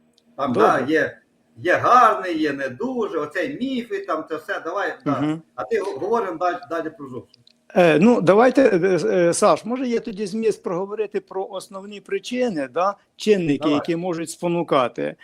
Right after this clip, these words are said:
Speaker 1: Ну, дивіться,
Speaker 2: Ну,
Speaker 1: я,
Speaker 2: по-
Speaker 1: я хочу, щоб ми сьогодні, е, в межах, в той час, який нас виділений, щоб, е, причини які і які нюанси споживання
Speaker 2: Мгм.
Speaker 1: нашої продукції.
Speaker 2: Мгм.
Speaker 1: Тому що наша ж головна заповідь як ліка-, як і лікарів в даному випадку в марафоні,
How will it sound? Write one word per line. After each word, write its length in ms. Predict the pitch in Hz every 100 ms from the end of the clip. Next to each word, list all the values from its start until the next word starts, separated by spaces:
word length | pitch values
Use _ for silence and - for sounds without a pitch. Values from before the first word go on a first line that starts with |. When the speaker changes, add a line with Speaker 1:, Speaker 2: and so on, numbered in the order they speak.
| -
Speaker 1:
Ну, 80 | 381
дивіться, 240 | 415 480 170
Speaker 2:
Ну, 80 | 139
Speaker 1:
я, 120 | 226
Speaker 2:
по- 80 | 175
Speaker 1:
я 100 | 220
хочу, 300 | 233 247 240
щоб 220 | - 202
ми 80 | 233
сьогодні, 400 | - 233 247 220
е, 360 | 185 151 143 151
в 60 |
межах, 340 | 156 202 156 143
в 40 |
той 140 | 196 185
час, 220 | 190 165
який 220 | 165 165 170
нас 220 | 165 160
виділений, 520 | 254 220 170 139 117 _ _ _ _
щоб, 260 | - 175 170
е, 140 | 143
причини 520 | 135 208 240 196 170 175
які 480 | 190 - 269 269 _ _ _
і 80 | - 175 170 160
які 320 | 165 262 220
нюанси 680 | 202 208 269 302 - 160 123
споживання 720 | - 190 151 175 196 262 190
Speaker 2:
Мгм. 80 | 156
Speaker 1:
нашої 340 | 185 202 190
продукції. 600 | - 175 165 - - 101 _ _ _ _ _ -
Speaker 2:
Мгм. 120 | 143
Speaker 1:
Тому 200 | 143 170
що 200 | 202 170 - - -
наша 260 | 208 214
ж 100 | 180
головна 380 | 208 214 208 202
заповідь 420 | 208 208 202 196 196
як 200 | - 208
ліка-, 200 | 202 196 175
як 200 | 185 190
і 40 |
лікарів 400 | 180 208 233 277
в 40 | 247
даному 320 | 170 165 156
випадку 420 | 170 175 160 165
в 20 |
марафоні, 520 | 156 156 151 147 123